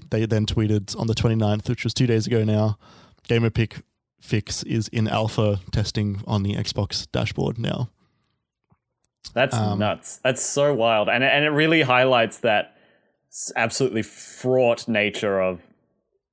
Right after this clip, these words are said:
Speaker 2: not only web development, but, like, system and database development as well, and integrating it with bespoke consoles and hardware. I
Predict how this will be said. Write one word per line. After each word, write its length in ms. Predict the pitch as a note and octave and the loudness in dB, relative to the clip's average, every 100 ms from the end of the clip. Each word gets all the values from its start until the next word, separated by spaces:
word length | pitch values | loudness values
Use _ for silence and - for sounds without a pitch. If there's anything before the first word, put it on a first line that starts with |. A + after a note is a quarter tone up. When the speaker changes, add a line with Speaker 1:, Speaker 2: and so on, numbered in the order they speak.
| _ - | _ -2
Speaker 2:
not 180 | C3+ G3 | 2 4
only 200 | D#3+ A2+ | 2 0
web 280 | G2 A#2 A#2 | 2 2 2
development, 460 | G#2+ G2+ F#2 F2+ | 0 0 0 -2
but, 140 | G2+ E2 | -2 0
like, 200 | F#2+ - | -2 -2
system 520 | - B2+ B2 B2 G#2+ | -4 -2 -2 0 -2
and 120 | G2 | 0
database 540 | G2+ G2+ G2 G2 F#2 | 0 0 0 0 -2
development 500 | - F#2+ F#2+ E2+ F2+ | -2 -2 0 -2 -4
as 140 | F2+ F2+ | -6 -4
well, 340 | F#2 F2+ F2 | -2 0 -2
and 160 | D#2+ G2 | -4 -6
integrating 440 | G#2 A2 G#2+ F#2 | -4 -2 -2 -2
it 100 | F2 | -4
with 260 | F#2 E2 - | -6 -8 -10
bespoke 480 | F#2+ - G2 F2+ - | -12 -6 -4 -4 -6
consoles 480 | - F#2 - F2 F2 | -10 -8 -6 -6 -8
and 120 | E2+ | -8
hardware. 400 | F2 F2 F2+ F2 | -6 -6 -4 -2
I 140 | F2+ | -2